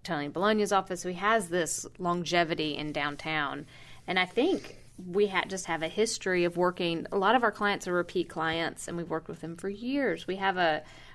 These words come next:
current client that we're working with that he and David shared office space when they own-, they were, they were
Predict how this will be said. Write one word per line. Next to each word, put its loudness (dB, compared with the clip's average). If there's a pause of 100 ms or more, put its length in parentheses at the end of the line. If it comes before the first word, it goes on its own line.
current 4
client 2
that -4
we're 2
working -2
with 0 (300)
that 2 (680)
he 4
and 6
David 6
shared 4
office 2
space -2
when 0
they 2
own-, 4
they 2
were, 4 (300)
they 8
were 8